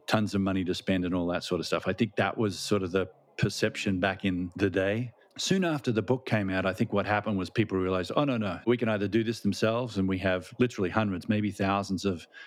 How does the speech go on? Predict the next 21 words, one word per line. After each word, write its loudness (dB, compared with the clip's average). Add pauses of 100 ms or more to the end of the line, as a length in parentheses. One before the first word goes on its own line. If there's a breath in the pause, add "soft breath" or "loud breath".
(160 loud breath)
companies 0
that 0
are 0
now 0
designing 0
their 0
own 0
category. -6
Nothing 0
to -2
do 2
with -2
anybody 0
else. 0
It's -6
all 2
done 0
by 0
internals. -2 (320 loud breath)
So 2
that 0